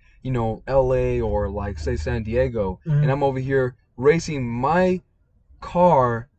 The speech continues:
Speaker 1: in this game that's literally a replication of my hometown. So
Speaker 2: Mm-hmm.
Speaker 1: it's almost like I'm getting to experience what it would,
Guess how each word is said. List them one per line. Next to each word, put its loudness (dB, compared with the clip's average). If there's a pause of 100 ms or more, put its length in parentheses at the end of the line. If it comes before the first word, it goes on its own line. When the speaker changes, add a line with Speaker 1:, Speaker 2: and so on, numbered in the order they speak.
(440)
Speaker 1:
in 0
this 0
game -4 (200)
that's -4 (320)
literally 0
a -2
replication -6
of -8 (140)
my -6
hometown. -8
So -8
Speaker 2:
Mm-hmm. 2
Speaker 1:
it's 0
almost 2
like 2 (300)
I'm -2
getting 2
to -6
experience -4
what 0
it 0
would, -2